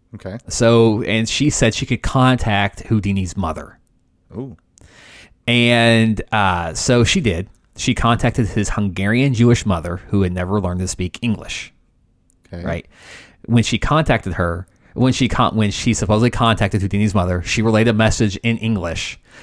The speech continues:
Speaker 2: talking about how she was happy in heaven with Jesus.
Speaker 1: Huh.
Speaker 2: And Houdini was like, "Nope. <laughs> Nuh-uh."
Speaker 1: Right.
Speaker 2: <laughs> "Nuh-uh." No. And so they became bitter rivals after that.
Speaker 1: Oh.
Speaker 2: Yeah. Yeah.
Speaker 1: I mean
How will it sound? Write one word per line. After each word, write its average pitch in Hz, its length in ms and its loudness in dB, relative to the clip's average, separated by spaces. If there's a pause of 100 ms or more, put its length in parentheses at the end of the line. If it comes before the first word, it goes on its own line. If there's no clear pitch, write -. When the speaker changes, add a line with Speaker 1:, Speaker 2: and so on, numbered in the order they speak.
(140)
Speaker 2:
talking 117 220 2
about 110 160 2
how 113 180 2
she - 140 0
was 104 100 0
happy 113 440 0
in 110 80 0
heaven 98 260 0
with 90 100 -2
Jesus. - 480 -8 (1040)
Speaker 1:
Huh. 113 200 -4 (440)
Speaker 2:
And 113 220 2
Houdini 110 240 4
was 98 80 4
like, 101 200 0
"Nope. 110 360 2 (160)
<laughs> - 160 -20
Nuh-uh." 165 500 2 (260)
Speaker 1:
Right. 131 360 4
Speaker 2:
<laughs> 214 60 2
"Nuh-uh." 156 640 2 (320)
No. 135 260 4
And 117 200 4
so 117 260 2
they 117 320 4
became 117 580 2
bitter 127 200 4
rivals 131 340 2
after 85 200 -6
that. 76 320 -12
Speaker 1:
Oh. 87 380 -12
Speaker 2:
Yeah. 98 420 0 (420)
Yeah. 82 200 -4
Speaker 1:
I 82 60 -6
mean 98 160 -12